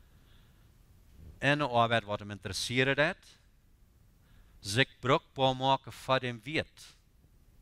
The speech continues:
Zijn aanstelling van dem, Ar-, dem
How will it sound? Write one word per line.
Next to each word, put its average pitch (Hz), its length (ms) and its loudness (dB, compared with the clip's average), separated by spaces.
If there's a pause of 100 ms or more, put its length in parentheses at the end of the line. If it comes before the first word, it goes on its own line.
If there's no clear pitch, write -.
(400)
Zijn 131 280 -2
aanstelling 127 760 2
van 120 480 -2 (1400)
dem, 107 280 -8
Ar-, 123 320 4
dem 110 260 -4